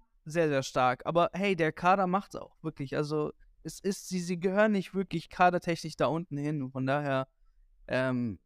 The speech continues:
ja, kann auch eine Gla-, äh, wie Glasner schon wütend gesagt hat, wir müssen auch akzeptieren, dass eine Hoffenheimer Mannschaft auch gewinnen kann. Und was ich auch noch hinzufügen möchte, das ist immer wieder geil. So, die Medien nerven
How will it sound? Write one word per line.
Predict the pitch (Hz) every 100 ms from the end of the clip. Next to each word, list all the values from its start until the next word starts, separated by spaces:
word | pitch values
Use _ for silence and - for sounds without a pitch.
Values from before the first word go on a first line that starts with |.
| _ _ _ -
ja, | 147 135
kann | - 185 190 -
auch | 165 170 -
eine | 156 160 156
Gla-, | 147 160 -
äh, | 147 151
wie | 151
Glasner | 147 156 160 156 147
schon | 156 147 151 147
wütend | 175 - 156 -
gesagt | 139 147 160 -
hat, | 151 - -
wir |
müssen | 151 151
auch | 135 147
akzeptieren, | 127 160 - 160
dass | 151 -
eine | 147
Hoffenheimer | 147 160 156 147 147
Mannschaft | 143 147 151 -
auch | 147 -
gewinnen | 143 143 143
kann. | - 143 165 185 _ _ _ _ -
Und | 151 147 _ -
was | 190
ich | 226 220
auch |
noch | 220 190 -
hinzufügen | 185 185 220 - 170
möchte, | 156 156 160
das | 180
ist | 185
immer | 196 190
wieder | 175 160 - 151
geil. | 160 156 156 135 - _ _ _ -
So, | 156 156 151 - _ _ _ _ -
die | 156 165 170 - _ _ _ -
Medien | 180 220 214 185 160
nerven | 165 196 - 285